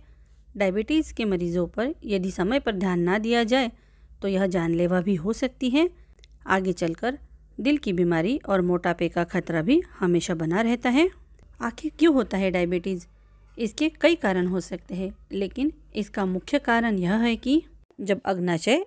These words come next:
इंसुलिन बनाने में सक्षम नहीं होता है या शरीर इंसुलिन का अच्छा उपयोग नहीं कर पाता है। इंसुलिन अग्नाशय द्वारा बनाया गया एक हार्मोन है जो खाए जाने वाले भोजन से ग्लूकोज को रक्त प्रवाह से शरीर की कोशिकाओं में ऊर्जा पैदा करने के लिए जाने देता है।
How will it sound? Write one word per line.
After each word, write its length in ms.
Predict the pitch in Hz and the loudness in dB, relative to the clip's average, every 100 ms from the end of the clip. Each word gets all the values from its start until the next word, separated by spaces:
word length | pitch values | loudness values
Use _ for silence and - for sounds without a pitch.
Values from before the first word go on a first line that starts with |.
| - | -2
इंसुलिन 500 | 220 202 262 359 370 | -2 2 4 4 4
बनाने 340 | 190 175 175 180 | 2 0 0 0
में 100 | 196 | -2
सक्षम 380 | 196 - - 190 | -4 -4 -4 -2
नहीं 260 | 147 196 233 | 0 0 2
होता 240 | 262 277 | 2 4
है 220 | 269 330 359 _ _ _ 190 | 4 2 0 _ _ _ 2
या 180 | 202 180 | 4 4
शरीर 360 | 185 170 285 - | 2 2 2 2
इंसुलिन 480 | 240 302 370 226 202 | 0 2 2 2 2
का 120 | 214 | -2
अच्छा 320 | 196 - 214 | -4 -4 0
उपयोग 360 | 196 - 208 185 | 0 0 0 0
नहीं 200 | 165 240 | 0 0
कर 160 | 277 277 | 2 2
पाता 280 | 277 269 | 0 2
है। 180 | 269 311 302 _ _ _ | 2 0 -2 _ _ _
इंसुलिन 480 | 185 175 190 202 285 214 | -4 -2 0 2 0 -2
अग्नाशय 460 | 185 269 311 220 | -2 0 2 0
द्वारा 260 | 196 185 190 | 0 0 0
बनाया 320 | 180 180 175 | 0 0 0
गया 180 | 175 208 | 2 2
एक 220 | 233 214 - | 2 -4 -2
हार्मोन 400 | 175 147 185 247 | -2 0 2 4
है 200 | 294 427 _ _ - | 2 0 _ _ -10
जो 180 | 190 220 | 0 0
खाए 240 | - 339 | 2 2
जाने 300 | 294 196 185 | 4 2 2
वाले 260 | 180 180 190 | 0 0 0
भोजन 320 | 180 175 175 170 | 0 -2 -2 -2
से 200 | 285 302 | -2 -2
ग्लूकोज 500 | 208 226 - 359 359 | -2 -2 0 0 0
को 180 | 254 214 | 0 2
रक्त 260 | 196 - | 2 -2
प्रवाह 360 | 190 175 170 165 | -4 -2 -2 -4
से 240 | 165 294 370 | -2 -4 -4
शरीर 340 | - 214 339 | -4 0 0
की 160 | 349 302 | 0 -2
कोशिकाओं 600 | 269 175 208 - 180 170 | -2 -2 -4 -4 -2 -2
में 220 | 180 208 - - | -2 -4 -6 -4
ऊर्जा 280 | 233 214 349 | -2 2 4
पैदा 260 | 240 185 185 | 4 4 4
करने 320 | 180 165 165 | 2 -2 -2
के 180 | 160 170 | -4 -4
लिए 220 | 175 180 | -2 0
जाने 300 | 175 135 196 | 0 0 2
देता 240 | 240 233 240 | 2 2 2
है। 200 | 285 | 2